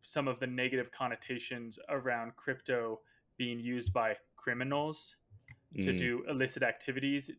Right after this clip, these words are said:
Speaker 1: doesn't sit well with legitimate, like, adult entertainment companies, because it'd be easier to accuse someone or company of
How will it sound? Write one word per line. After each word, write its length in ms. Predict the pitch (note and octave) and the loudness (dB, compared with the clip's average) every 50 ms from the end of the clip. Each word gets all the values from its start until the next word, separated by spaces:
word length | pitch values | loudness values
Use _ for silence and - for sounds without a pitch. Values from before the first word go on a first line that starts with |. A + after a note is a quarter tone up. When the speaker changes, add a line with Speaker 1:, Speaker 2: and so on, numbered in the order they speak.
| E3 - | -8 0
Speaker 1:
doesn't 360 | - C3+ B2+ B2 B2+ B2+ B2+ - | 4 4 4 4 2 -2 -6 -8
sit 280 | - - - C#3+ C#3 C3+ | -6 0 0 0 0 2
well 260 | B2+ C3 B2 A#2 A#2 | 2 2 4 4 2
with 240 | A2+ A#2+ A#2+ - - | 2 -2 -4 -4 -4
legitimate, 560 | A#2+ A#2+ A2+ - B2+ A#2+ A#2 A#2 A2+ A2+ A#2 - - | -8 -6 -2 0 0 0 0 -2 -4 -6 -8 -8 -8
like, 140 | C3 B2 - | -8 -6 -6
adult 400 | A2 A2 G#2+ B2 A2+ A2+ A#2+ - | -6 -6 -2 0 0 0 0 -2
entertainment 500 | D3 B2+ A2+ - - B2 A#2 A#2 A#2+ - | -4 -4 -4 -4 -6 -6 -6 -6 -6 -4
companies, 440 | - B2+ - - A#2+ A2+ A2 G#2 - _ | -6 -6 -6 -6 -8 -8 -10 -10 -12 _
because 680 | - B2 - - - - B2+ A2+ A2 A2 G#2 - - - _ _ _ - | -10 -10 -10 -8 -4 0 2 2 2 0 -4 -10 -14 -16 _ _ _ 0
it'd 180 | - D3 C3 C3 | 0 0 4 4
be 180 | C3+ C3+ C3+ - F#3+ | 2 2 2 2 0
easier 300 | E3+ E3 C3+ C#3+ C#3+ C3+ | 0 0 2 2 0 0
to 140 | C3 - B2 | 0 -2 -8
accuse 420 | A#2+ - - - D3 C3+ B2+ B2+ | -8 -8 -4 0 0 0 0 0
someone 560 | - - C3 B2 A#2+ A#2 A2+ A2 A2 A2 A#2 - - - | -2 -2 -2 0 0 0 0 0 -2 -4 -8 -10 -8 -6
or 60 | C#3+ C3+ | -6 -4
company 340 | - C#3+ C3 C3 B2+ B2 | -2 -2 -2 -2 -2 -4
of 120 | A#2+ A2 | -4 -4